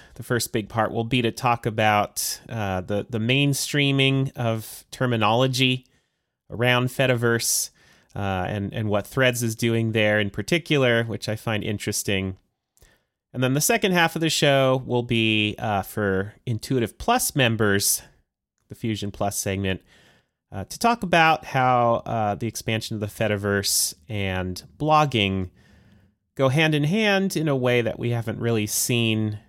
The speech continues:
in the past. Uh, social media and blogging, in many respects, have been at odds with one another, and instead we're seeing now something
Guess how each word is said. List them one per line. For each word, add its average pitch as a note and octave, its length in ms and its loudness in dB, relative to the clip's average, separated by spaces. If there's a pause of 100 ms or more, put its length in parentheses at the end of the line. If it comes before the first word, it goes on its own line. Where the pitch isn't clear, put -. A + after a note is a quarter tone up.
in G2+ 120 -6
the F#2 100 -2
past. - 760 -8 (160)
Uh, - 60 -12
social A#2 420 -4
media G#2+ 360 0
and F#2+ 140 -2
blogging, G2+ 640 0 (920)
in A2+ 140 -4
many A2+ 160 2
respects, G#2 560 -2
have G2+ 220 -8
been G2 420 0
at - 180 -8
odds A2+ 360 0
with B2 180 -2
one C3+ 100 2
another, B2+ 480 2 (1080)
and A2 140 -4
instead G#2 320 0
we're G2+ 120 -2
seeing G#2 300 -2
now G2 180 0
something F#2+ 600 -2